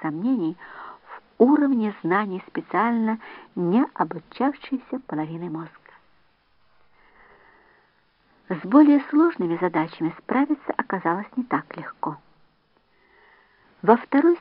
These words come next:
серии опытов рыбка, увидев на белом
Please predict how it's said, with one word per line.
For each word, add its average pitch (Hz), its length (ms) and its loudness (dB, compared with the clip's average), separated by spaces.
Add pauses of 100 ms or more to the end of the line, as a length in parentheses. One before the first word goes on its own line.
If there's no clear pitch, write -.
(100)
серии 254 340 2
опытов 180 460 -4 (160)
рыбка, 208 640 -4 (640)
увидев 214 640 2
на 226 140 -2
белом 202 320 0